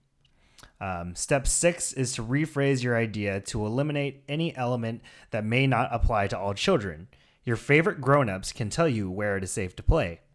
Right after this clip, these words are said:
Step seven is to add motivational ideas that gives preschoolers a reason to follow your advice. Your favorite grown-ups can tell you where it is safe to play. It is a good idea to listen to them.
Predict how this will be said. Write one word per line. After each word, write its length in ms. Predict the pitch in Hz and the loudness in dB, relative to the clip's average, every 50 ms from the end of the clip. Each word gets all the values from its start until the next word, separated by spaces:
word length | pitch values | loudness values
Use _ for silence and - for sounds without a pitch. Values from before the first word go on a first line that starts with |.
| _ _ _ _ _ _ _ _ _ - - _ _ _ _ | _ _ _ _ _ _ _ _ _ -20 -20 _ _ _ _
Step 320 | - - - - 196 190 190 | -14 -2 4 4 4 4 4
seven 520 | - - 165 135 117 117 120 147 156 - - | 2 2 4 4 4 2 0 -2 -4 -6 -6
is 160 | 131 117 110 | -8 -6 -4
to 200 | - 127 - - | -4 -4 -4 -2
add 260 | 123 120 120 123 139 139 | 0 0 2 2 2 2
motivational 640 | 117 110 113 117 123 120 123 123 - - 160 151 156 | 0 0 0 0 2 2 2 2 2 0 0 0 2
ideas 560 | 147 147 147 127 120 110 98 95 104 107 107 | 2 2 2 2 0 -2 0 0 -2 -4 -4
that 240 | - - 110 90 87 | -6 -6 -8 -6 -4
gives 260 | - 127 139 147 135 | -2 -2 -2 -2 -4
preschoolers 760 | - - - 135 127 120 - - - 95 90 90 98 101 - | -6 -4 -2 0 0 -2 -4 -6 -8 -6 -6 -4 -6 -6 -8
a 60 | - | -8
reason 320 | 120 120 120 113 117 127 123 | -6 -4 -4 -4 -4 -4 -4
to 100 | 139 131 | -4 -4
follow 300 | 135 - 180 180 175 139 | -2 0 2 2 2 2
your 180 | 107 98 95 | 0 -2 -4
advice. 640 | 87 85 80 87 82 78 82 95 - - - - - _ _ - - - - - - _ | -6 -8 -10 -12 -12 -12 -12 -12 -10 -10 -12 -12 -14 _ _ -20 -20 -20 -20 -20 -20 _
Your 140 | - 120 127 123 | 0 2 2 4
favorite 340 | - 147 143 147 202 156 | 6 4 4 4 4 0
grown-ups 360 | 123 123 120 113 110 113 117 - | 0 -2 -2 0 -2 -2 -4 -2
can 140 | - 120 | -4 -4
tell 200 | 113 - 117 113 | -2 -2 0 0
you 180 | 110 110 117 123 | 2 2 0 0
where 260 | 104 92 104 110 113 | 0 0 0 0 0
it 60 | 117 123 | 0 0
is 80 | 117 | -2
safe 240 | - - 113 101 95 - | -2 -2 -2 -2 -4 -2
to 60 | - | 2
play. 440 | - - 175 160 120 95 80 78 - _ _ _ _ _ _ _ - | 2 4 4 4 0 -2 -4 -8 -14 _ _ _ _ _ _ _ -6
It 140 | 135 127 | -4 -2
is 200 | 123 127 127 123 | 0 0 0 -2
a 40 | 127 | -2
good 160 | 117 107 107 | 0 0 0
idea 360 | 113 123 123 101 95 90 95 101 | 0 0 -2 -2 -4 -4 -6 -4
to 120 | - 147 | -2 0
listen 280 | 170 202 196 - 113 101 | 0 0 0 -2 -4 -6
to 60 | 87 | -8
them. 260 | 80 80 76 87 95 | -8 -10 -12 -14 -14